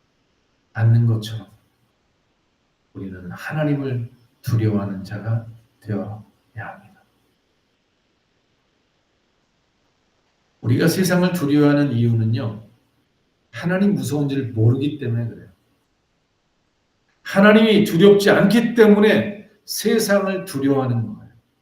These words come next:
정말 하나님을 두려워하는 사람은 세상을 두려워하지 않는다라고 첫인이 이야기한 것처럼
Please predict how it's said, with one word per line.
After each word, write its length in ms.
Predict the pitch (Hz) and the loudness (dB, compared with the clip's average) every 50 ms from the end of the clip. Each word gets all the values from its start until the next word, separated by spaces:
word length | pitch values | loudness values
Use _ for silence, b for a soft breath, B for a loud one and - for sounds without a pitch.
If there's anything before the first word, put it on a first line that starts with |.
| _ _ _ _ _ _ _ _ _ _ _ _ _ _ _ _ | _ _ _ _ _ _ _ _ _ _ _ _ _ _ _ _
정말 400 | - - - - 208 240 247 240 | -8 -6 -2 0 2 4 4 4
하나님을 480 | 226 247 240 240 247 240 240 240 - - | 4 4 4 4 4 4 2 2 0 0
두려워하는 540 | - 196 202 247 240 240 240 240 233 220 214 | 0 2 4 6 6 6 6 6 6 2 2
사람은 400 | - 185 180 170 165 160 156 151 | 2 2 2 2 0 -4 -6 -8
세상을 480 | 151 - 160 143 135 151 147 143 143 | -8 -8 -8 -6 -4 -4 -4 -4 -6
두려워하지 580 | 143 - 139 135 135 131 131 123 117 127 143 143 | -8 -8 -8 -6 -4 -4 -4 -4 -6 -8 -10 -10
않는다라고 960 | 135 147 170 196 202 202 185 170 160 151 139 123 135 127 113 104 - - _ _ _ _ _ _ _ _ _ _ _ _ _ _ _ _ _ _ _ _ _ _ _ _ _ _ _ _ _ - 113 113 | -8 -6 -4 -2 -2 -2 -4 -4 -4 -4 -4 -4 -4 -6 -8 -10 -12 -16 _ _ _ _ _ _ _ _ _ _ _ _ _ _ _ _ _ _ _ _ _ _ _ _ _ _ _ _ _ -20 -20 -18
첫인이 360 | - - - 151 160 156 147 143 | -18 -16 -16 -14 -12 -12 -12 -12
이야기한 460 | 131 123 117 117 113 110 117 113 110 | -10 -8 -8 -8 -8 -8 -10 -10 -12
것처럼 440 | 104 101 104 - - 113 113 113 | -12 -12 -14 -16 -18 -18 -20 -20